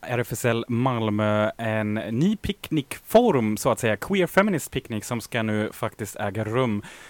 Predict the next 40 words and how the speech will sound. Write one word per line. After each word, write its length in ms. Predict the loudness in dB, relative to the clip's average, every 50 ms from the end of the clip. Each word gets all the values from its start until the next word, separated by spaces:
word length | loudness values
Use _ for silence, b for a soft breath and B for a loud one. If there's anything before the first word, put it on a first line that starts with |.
| B B B
den 400 | -4 0 0 2 2 0 -2 -4 -4 0
tolfte 420 | 2 2 2 2 0 -2 -4 -2
juni 320 | 0 0 0 0 0 -2
på 120 | -2 -2 0
lördag 380 | 0 0 0 0 0 -2 -2
klockan 320 | -2 -4 -6 -4 -4 -6 -6
fjorton 720 | -2 -2 -2 -2 -2 -6 _ -2 0 0 0 -2 -4 -6 -6 -6
i, 340 | -4 -4 -2 -2 0 0 2
eh, 580 | 2 2 2 2 0 0 0 0 0 -2 -4
ska 180 | -4 -4 -4 -4
vi 40 | 0
se 200 | 2 2 2 4
här, 240 | 2 0 0 -2 -6 -8 _
jag 200 | -4 -4 -4 -4
tror 360 | -8 -4 0 0 0 0 0
det 140 | 0 -2 -4
skulle 440 | -4 -8 _ _ -2 -2 0 0 0
vara, 220 | 2 2 2 2 4
ja, 220 | 6 6 6 6
man 200 | 4 2 -2 -2 -2 -4
mö-, 280 | -2 0 0 0 0 -2 _ _ _ _ _ _ _ -16 -14
ska 180 | -12 -4 -2 0
mötas 380 | 0 0 -2 0 -2 -4 -4 -4
på, 460 | -4 -2 0 2 2 4 2 2 0 -4
eh, 260 | -4 -2 -2 0 0 -2
vid 200 | -2 -4 -6 -6
Stadsbiblioteket 1000 | -4 -4 -2 -4 -2 -4 -4 -2 -2 -2 -2 -2 -2 -4 -2 -6 -8 -10 -10 -10 -8
i 300 | -6 -4 -2 -2 -2 -4 -2
Malmö. 460 | -2 -2 -2 -2 -2 -2 -2 -4 -4 B B B B B B B B B B B
Och, 340 | 0 0 0 0 -2 _ -2
eh, 360 | 0 2 2 2 2 0 0 -4 -8 -14 -6
då 160 | -4 -4 -4 -2
kommer 280 | 0 0 2 2 2
man 180 | 2 2 2 0
att 80 | -2
sitta 300 | -4 -8 -10 -4 -4 -2
någonstans 460 | -2 -2 -4 -2 -2 -2 -2 -2 -2 -2
där 140 | 0 0
i 60 | 0 -2
par-, 280 | 0 2 2 2 0